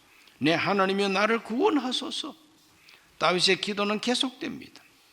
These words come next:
하나님이 마음에 평화를 주셨다고 그래서, 하나님이 마음에 담대함을 주셨다고 그래서 방심하지 않습니다.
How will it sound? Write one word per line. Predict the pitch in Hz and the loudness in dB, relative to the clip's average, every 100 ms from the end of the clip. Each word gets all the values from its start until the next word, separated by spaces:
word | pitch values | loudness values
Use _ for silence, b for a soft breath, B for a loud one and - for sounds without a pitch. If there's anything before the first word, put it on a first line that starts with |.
| _ _ _ _ _ _ _ - b b b b | _ _ _ _ _ _ _ -20 b b b b
하나님이 | 185 196 190 190 | 0 2 2 0
마음에 | 175 165 190 190 | 2 4 4 2
평화를 | 165 - 202 190 185 147 | -2 -4 0 0 0 -2
주셨다고 | 175 180 180 - 127 | -2 -2 -4 -6 -8
그래서, | 101 92 85 - - - b b b b | -8 -8 -4 -4 -6 -20 b b b b
하나님이 | 190 202 190 190 | 0 2 2 0
마음에 | 180 165 185 185 | 2 2 2 0
담대함을 | - 151 196 202 202 190 | -2 -2 0 2 2 0
주셨다고 | 156 190 175 190 - 180 | 0 0 0 -2 -2 -2
그래서 | 170 147 143 | 0 -2 -4
방심하지 | - 139 185 180 208 185 214 214 | -4 -4 -2 0 0 -2 -4 -4
않습니다. | 135 117 160 196 - - | -4 -6 -8 -10 -12 -14